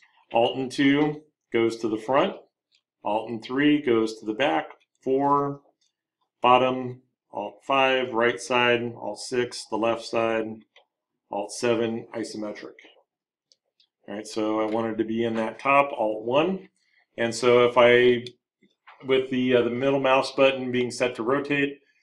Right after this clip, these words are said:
if I rotate it around or I have a three D mouse and it's set to rotate, I'm out of position again. Then Alt one on the keyboard is gonna be my fastest method to get it back in there.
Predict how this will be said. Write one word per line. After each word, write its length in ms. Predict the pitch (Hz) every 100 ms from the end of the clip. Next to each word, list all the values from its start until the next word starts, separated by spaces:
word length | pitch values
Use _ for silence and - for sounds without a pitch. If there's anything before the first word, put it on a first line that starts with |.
| _
if 140 | 113 110
I 100 | 107
rotate 440 | 107 131 131 131
it 120 | 131
around 440 | 123 120 123 120 110
or 140 | 104
I 40 | 104
have 160 | 120
a 100 | 120
three 220 | - 127
D 140 | 123 123
mouse 380 | 127 127 117 -
and 120 | 110
it's 120 | -
set 220 | - 120
to 80 | 117
rotate, 560 | 113 123 123 110 107 _ _ _ _
I'm 340 | 113 123 117
out 160 | 117 113
of 80 | 110
position 440 | 117 113 117 110
again. 240 | 104 98 - _ - - - _
Then 240 | 107 107
Alt 300 | 107 123 120
one 180 | 120 120
on 140 | 117 117
the 60 |
keyboard 460 | 113 131 113 110 107
is 80 | 101
gonna 180 | 110
be 140 | 104 110
my 160 | 107
fastest 560 | 104 117 107 110 107 104
method 320 | 110 101 107
to 80 | 104
get 160 | 98 95
it 100 | -
back 260 | 95 -
in 100 | -
there. 180 | - -